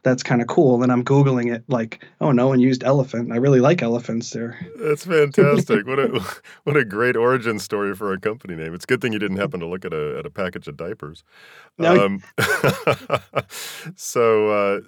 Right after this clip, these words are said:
Speaker 2: so I'm sorry, uh, you started the, uh, you started Elephant, when did you say?
Speaker 1: I think it was probably two thousand thirteen that I started doing audiobooks as Elephant Audiobooks full time.
Speaker 2: Okay, so, so up until that point, you had been working for, um, Audible and, uh, Gildan, and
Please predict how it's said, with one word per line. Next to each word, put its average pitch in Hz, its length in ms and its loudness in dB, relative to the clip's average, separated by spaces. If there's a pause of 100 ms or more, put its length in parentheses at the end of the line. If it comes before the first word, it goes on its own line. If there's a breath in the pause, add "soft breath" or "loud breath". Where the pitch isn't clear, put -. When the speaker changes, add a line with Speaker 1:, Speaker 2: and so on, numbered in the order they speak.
Speaker 2:
so 120 380 2
I'm 123 260 2
sorry, 98 460 2
uh, 117 80 2
you 120 240 -4
started 120 400 0
the, 98 360 -2
uh, 90 40 0
you 98 120 -6
started 110 240 -2
Elephant, 101 440 -2
when 95 140 -2
did 120 100 -10
you 123 60 -14
say? 135 160 -6
Speaker 1:
I - 560 -18
think 220 140 -16
it 185 60 -12
was 147 120 -8
probably 127 640 -2 (500)
two 139 120 -10
thousand 123 500 -6
thirteen 131 600 -2
that 143 100 0
I 117 60 -4
started 120 360 0
doing 117 200 0
audiobooks 117 580 -2
as 113 160 -2
Elephant 117 380 2
Audiobooks 113 580 0
full 113 160 2
time. 120 480 0
Speaker 2:
Okay, 120 280 -2
so, 110 440 2
so 135 220 0
up 151 120 4
until 156 280 0
that 110 160 2
point, 95 300 -2
you 95 140 -6
had 92 140 -6
been 90 160 -4
working 92 260 -6
for, 85 440 -6
um, 73 280 -8
Audible 92 680 -2
and, 76 420 -10
uh, 69 120 -12
Gildan, 87 760 -8
and 80 440 -10